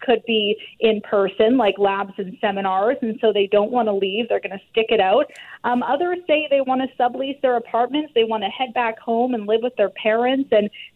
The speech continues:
do the online learning from there to save money. And of course, the other component of it is the impact on their mental health. They're telling us how difficult last year was with the online learning, uh, for their mental health, and they didn't feel like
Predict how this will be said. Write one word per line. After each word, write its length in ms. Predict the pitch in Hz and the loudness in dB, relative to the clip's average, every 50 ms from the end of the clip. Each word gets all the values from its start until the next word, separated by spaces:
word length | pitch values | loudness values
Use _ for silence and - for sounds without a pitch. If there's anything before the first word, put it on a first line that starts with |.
| - | -2
do 100 | 247 254 | 0 0
the 140 | 240 254 254 | 2 4 2
online 400 | 247 240 247 247 247 240 240 233 | 2 2 2 2 2 2 2 2
learning 380 | 226 233 233 233 233 226 233 - | 4 2 4 2 2 0 0 0
from 220 | 240 214 202 202 | -2 -2 -2 0
there 280 | 196 208 220 240 233 208 | 2 2 2 2 0 -2
to 180 | 208 - 220 208 _ - | -2 -4 -8 -6 _ 0
save 280 | 226 208 202 202 196 202 | 2 4 4 2 2 0
money. 500 | 202 190 196 214 240 240 196 175 180 - _ - - - - - | -6 -4 -2 -2 -2 -2 -2 -4 -6 -12 _ -18 -20 -20 -10 -4
And 100 | - 220 | -2 -2
of 80 | 214 208 | 0 2
course, 240 | - 247 233 226 226 - | 2 2 2 2 0 2
the 100 | 226 208 | 4 4
other 220 | 208 220 220 220 - | 6 6 4 4 4
component 640 | - 226 214 - - 220 208 226 247 233 214 208 | 0 -2 -2 0 0 2 2 4 4 2 2 0
of 180 | 233 202 190 190 | 0 0 0 0
it 120 | 202 196 | 2 4
is 120 | 202 202 202 | 4 2 2
the 120 | 220 233 | 4 2
impact 400 | 226 226 233 - - 240 240 - | 2 2 2 -2 -2 -6 -2 0
on 120 | 240 233 233 | 0 0 2
their 120 | 233 226 | 0 -2
mental 400 | 220 196 196 240 269 - 339 311 | -2 -2 -2 -2 0 0 -2 -2
health. 360 | - - 226 - - - 190 - | -2 -2 -2 0 0 0 0 0
They're 180 | 196 190 196 190 - | 0 0 0 -2 -2
telling 280 | - 226 226 226 226 214 | -2 0 2 2 2 2
us 100 | 208 208 - - - - - - | 0 0 -2 -8 -20 -20 -14 -6
how 200 | - 262 226 220 - - | -2 0 0 2 4 4
difficult 560 | 220 233 233 - 269 - - 240 214 185 - | 4 4 4 4 2 2 4 2 2 4 4
last 440 | 196 185 185 202 226 220 - - - | 2 0 2 0 -2 -4 -6 -4 2
year 200 | 214 208 190 185 | 4 4 6 6
was 520 | 180 180 180 190 202 214 226 208 190 190 185 - | 4 4 2 2 4 4 4 4 4 2 2 -2
with 140 | 214 208 | -4 -4
the 160 | - 208 202 - | -2 -2 -2 0
online 640 | - 196 202 208 214 214 208 196 190 185 185 190 185 | 0 0 -2 -2 0 -2 -2 0 0 -2 -2 -4 -4
learning, 460 | 190 202 208 214 214 202 185 180 190 - - - - - - | -4 -2 -2 0 0 0 0 0 -4 -10 -16 -20 -16 -10 -6
uh, 140 | 185 185 180 - | -6 -6 -4 2
for 200 | - 233 240 240 | 4 4 6 6
their 140 | 226 220 208 196 | 6 4 4 4
mental 340 | 196 180 185 - 185 190 | 2 -2 -2 -2 -4 -6
health, 280 | 190 208 196 190 208 202 - | -4 -2 0 0 0 0 0
and 80 | 208 | -2
they 140 | 202 196 196 | -2 -2 -2
didn't 260 | - 269 311 359 302 - - | -2 -6 -10 -10 -12 -8 -2
feel 160 | 233 214 202 | 0 2 2
like 160 | 190 185 185 | 4 2 0